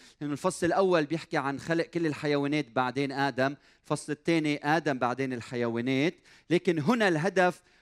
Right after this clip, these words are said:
هو إنه يحكي تاريخ، لكن مش تسلسل تاريخي بقدر ما إنه يشوق القارئ بهالرواية الجميلة لحتى يبرهن ويفرجي ويحط تأكيد على وحدة الرجل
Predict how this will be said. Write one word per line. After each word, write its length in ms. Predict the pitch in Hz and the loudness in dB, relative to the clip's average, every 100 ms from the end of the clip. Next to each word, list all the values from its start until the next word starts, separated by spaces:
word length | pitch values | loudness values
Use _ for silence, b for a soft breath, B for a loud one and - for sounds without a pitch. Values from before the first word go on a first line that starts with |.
| - | 0
هو 200 | 175 170 | 2 4
إنه 360 | 165 160 151 165 | 2 0 -2 0
يحكي 320 | 214 - 175 | 0 0 0
تاريخ، 600 | 165 156 190 220 220 - | 2 2 4 2 0 -4
لكن 380 | 151 175 - 190 | -2 -2 -2 -2
مش 160 | 277 - | -2 -2
تسلسل 640 | 226 190 214 220 - 190 | -4 -2 -2 -2 -2 -4
تاريخي 720 | - 160 180 220 214 160 196 b b b - | 0 2 2 0 0 2 2 b b b 0
بقدر 400 | 165 220 208 185 | 4 4 4 4
ما 220 | 175 180 | 2 0
إنه 140 | 175 | 0
يشوق 540 | 165 - 226 285 254 196 | -2 2 2 4 2 0
القارئ 880 | 170 156 143 - 180 185 160 185 226 b b b - | 2 -2 -2 0 4 6 6 2 0 b b b -4
بهالرواية 1000 | 131 127 156 165 156 160 151 233 269 240 | -2 2 4 4 2 4 6 6 4 0
الجميلة 720 | 170 170 170 185 170 175 196 b b - | 0 -2 2 2 4 4 2 b b -2
لحتى 800 | 147 - 196 - 185 160 156 151 | -2 0 -6 -4 0 2 2 0
يبرهن 880 | 160 151 143 131 117 190 226 185 170 | -4 -2 -2 -2 2 2 4 0 -2
ويفرجي 840 | 147 151 - 190 226 165 175 165 127 b b b - | 0 0 2 2 2 2 2 2 0 b b b -2
ويحط 1200 | 147 147 147 139 139 - 131 131 - - _ 151 | 2 4 4 2 0 -2 -8 -4 -4 -4 _ -16
تأكيد 580 | - 175 - 226 247 180 | -6 -8 -4 -2 0 0
على 220 | 151 160 | 2 2
وحدة 500 | 220 269 - 220 247 | 4 2 0 -4 0
الرجل 580 | 202 180 175 139 175 214 | 2 2 2 2 -2 -4